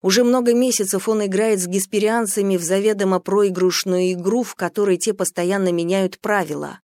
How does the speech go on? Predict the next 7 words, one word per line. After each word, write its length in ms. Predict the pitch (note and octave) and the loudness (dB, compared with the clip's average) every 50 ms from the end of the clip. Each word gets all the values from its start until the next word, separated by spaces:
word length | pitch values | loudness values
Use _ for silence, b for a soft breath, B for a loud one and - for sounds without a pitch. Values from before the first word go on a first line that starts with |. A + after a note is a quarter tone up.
| _ _ _ _ _ _ _ _ _ _ _ _ - - | _ _ _ _ _ _ _ _ _ _ _ _ -12 -10
"Они 380 | E3 D#3+ D#3 E3+ F3+ F#3+ F#3+ | -8 -6 -2 0 0 2 2
никогда 600 | F#3 F3+ F#3 F#3+ F#3+ - F3+ F3 F#3 F#3 F#3+ G#3 | 4 4 2 2 0 -2 -2 -2 0 0 0 0
не 140 | G#3+ G3+ F#3+ | 0 -2 -2
пришлют 480 | F#3+ G3 G3+ F#3+ F#3+ - A3+ A#3+ A#3+ - | -2 -2 -2 0 0 0 0 -2 -2 -2
свои 360 | - E3+ E3 D#3 D3+ D3 C#3+ | -4 -4 -4 -4 -4 -4 -6
корабли, 500 | D3 D#3+ D3+ D3+ D3 D3+ D#3+ C#3+ D3 D3 | -6 -4 -4 -4 -2 -4 -2 -2 -2 -4
да?" 340 | C#3 C#3 E3 F3 G3 G#3+ | -2 -2 -2 -2 -2 -4